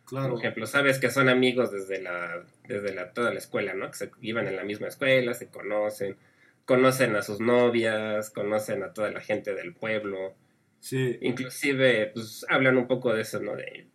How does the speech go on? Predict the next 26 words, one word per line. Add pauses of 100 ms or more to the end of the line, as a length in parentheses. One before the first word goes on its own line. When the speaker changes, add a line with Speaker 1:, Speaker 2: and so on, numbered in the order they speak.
(400)
Speaker 2:
muchos
de,
hablan
de
sus
amigos,
de,
y
no,
que
muchos
ya
se
fueron
a
la
universidad
y
que
ellos
se
quedaron
ahí
en
el
pueblo,